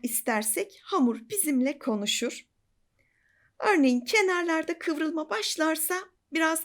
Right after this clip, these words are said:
ortaya bas, kenara çok basma der. Yine aynı şekilde hamur kenarlarda çok kıvrılıyorsa ya tuzlu bir hamur olmuştur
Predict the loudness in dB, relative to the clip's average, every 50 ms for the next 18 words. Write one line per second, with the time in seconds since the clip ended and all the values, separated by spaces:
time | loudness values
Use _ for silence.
0 | -2 0 0 0 0 -2 -2 -2 0 0 0 0 0 -2 -2 -4 -8 -12 -16 _
1 | _ _ 0 2 2 2 2 2 0 -2 -2 -4 _ -6 -2 -2 -2 -2 -2 -2
2 | -2 0 0 -2 -2 -2 -2 0 0 0 0 -2 -4 -10 -16 _ _ _ _ _
3 | _ _ _ _ _ _ _ -20 _ _ 0 4 6 6 6 6 6 4 4 6
4 | 6 4 4 4 2 0 -2 -4 -6 -6 -2 -2 -2 -2 -2 -6 -2 0 0 0
5 | 0 -2 -4 -4 -4 -2 0 0 0 0 -2 -2 -2 -2 -2 -4 -4 -6 -12 -16
6 | -16 _ -12 -6 -4 -4 -2 -2 -2 -2 -2 -2 -2 -4 -4 -2 -2 -2 -2 -2
7 | -4 _ _ _ _ _ _ _ _ _ _ -4 -2 -2 -2 2 2 2 2 2
8 | 0 -2 0 0 0 0 2 2 2 2 2 2 0 0 -2 -4 -10 -12 -10 -10
9 | -10